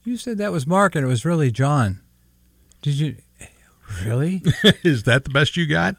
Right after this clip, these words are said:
Speaker 1: Yeah, i-, and is that really that critically important? Uh, you know, there's a, there's a, a similar example at the Y.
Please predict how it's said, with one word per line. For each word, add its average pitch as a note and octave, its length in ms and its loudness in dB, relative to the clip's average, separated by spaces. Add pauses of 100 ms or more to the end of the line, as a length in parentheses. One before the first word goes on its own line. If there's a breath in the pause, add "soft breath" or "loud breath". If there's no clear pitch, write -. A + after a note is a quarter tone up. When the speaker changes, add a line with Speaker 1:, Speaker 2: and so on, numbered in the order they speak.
(140)
Speaker 1:
Yeah, A#3+ 260 0
i-, F3 40 -2
and E3+ 380 0
is D3+ 200 -2
that C3+ 160 0
really D3+ 500 0 (140)
that C#3 380 -2
critically D3 560 0
important? A2+ 640 -2 (720 loud breath)
Uh, E3 120 -2
you G3+ 280 -2
know, G3 80 4
there's D#3+ 160 2
a, D#3+ 100 0
there's D3+ 240 0
a, C#3 140 6 (120)
a A#2+ 240 0 (240)
similar F3+ 580 0
example A#2+ 500 0
at B2 240 -4
the A#2+ 120 0
Y. A#2+ 380 2